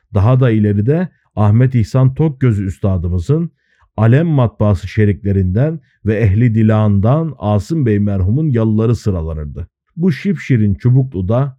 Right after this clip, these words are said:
on altı sene evvel bir yaz geçirdim ve tadı damağımdadır hala.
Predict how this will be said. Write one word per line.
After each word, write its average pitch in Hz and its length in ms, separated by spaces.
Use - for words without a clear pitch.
on 151 120
altı 117 280
sene 117 260
evvel 110 520
bir 107 120
yaz 110 280
geçirdim 95 600
ve 139 160
tadı 117 360
damağımdadır 101 760
hala. 87 500